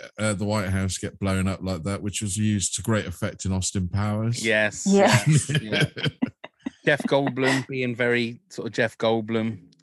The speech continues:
Speaker 1: Yeah.
Speaker 3: Yeah.
Speaker 1: And
Speaker 2: Um,
Speaker 3: Big
Speaker 1: that's
Speaker 3: fan
Speaker 1: got a
Speaker 3: of
Speaker 1: great
Speaker 3: Jeff.
Speaker 1: cast. Bill Pullman as the president.
Speaker 2: Yeah.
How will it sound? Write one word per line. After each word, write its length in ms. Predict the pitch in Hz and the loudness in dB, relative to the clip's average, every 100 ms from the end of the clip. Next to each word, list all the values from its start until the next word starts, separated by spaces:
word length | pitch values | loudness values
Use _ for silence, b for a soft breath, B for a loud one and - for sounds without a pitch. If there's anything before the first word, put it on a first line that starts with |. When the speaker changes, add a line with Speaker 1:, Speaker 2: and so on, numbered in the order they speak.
| _ - | _ 2
Speaker 1:
Yeah. 80 | - | 6
Speaker 3:
Yeah. 480 | 247 254 247 - 92 - _ - | 8 6 4 0 -4 -12 _ -4
Speaker 1:
And 260 | 110 107 107 | 2 4 4
Speaker 2:
Um, 40 | |
Speaker 3:
Big 80 | 220 | 4
Speaker 1:
that's 180 | 208 - | 2 2
Speaker 3:
fan 80 | 170 | 2
Speaker 1:
got 100 | 107 | 2
a 20 | |
Speaker 3:
of 60 | 104 | 2
Speaker 1:
great 100 | 170 | 2
Speaker 3:
Jeff. 200 | 170 - | 2 -2
Speaker 1:
cast. 480 | 90 107 139 - - | -2 -2 -2 -6 -2
Bill 160 | 151 | -2
Pullman 440 | 151 151 147 156 156 | -2 -2 0 0 0
as 140 | 147 | -2
the 100 | 151 | -4
president. 600 | - 151 143 139 165 160 127 | -4 -2 -2 -2 -4 -6 -4
Speaker 2:
Yeah. 360 | 117 127 131 | 0 2 0